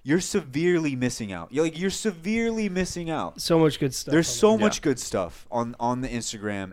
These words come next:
Speaker 1: every single week, just relating to Bachelor on its own. And once Apex ramps back up and we have more stuff to talk about, it'll be right, right back to Apex as well. It's just hasn't, it hasn't been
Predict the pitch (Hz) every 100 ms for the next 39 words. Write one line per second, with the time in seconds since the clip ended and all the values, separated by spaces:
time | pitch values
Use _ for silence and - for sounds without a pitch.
0 | 95 107 113 117 - 117 107 101 98 92
1 | - 107 117 95 - - 107 127 147 -
2 | 127 123 135 127 113 104 123 131 - 110
3 | 101 - - - 131 123 110 151 131 104
4 | 98 - - 135 131 117 190 180 165 202
5 | 185 - 139 139 127 143 127 135 160 143
6 | - 120 120 127 127 123 - 127 110 139
7 | 143 127 113 104 - - 131 151 135 131
8 | 147 - 135 151 135 127 127 120 - 107
9 | - 101 131 165 139 - - 127 123 139
10 | 135 120 123 123 - - 117 135 123 120
11 | 127 123 110 101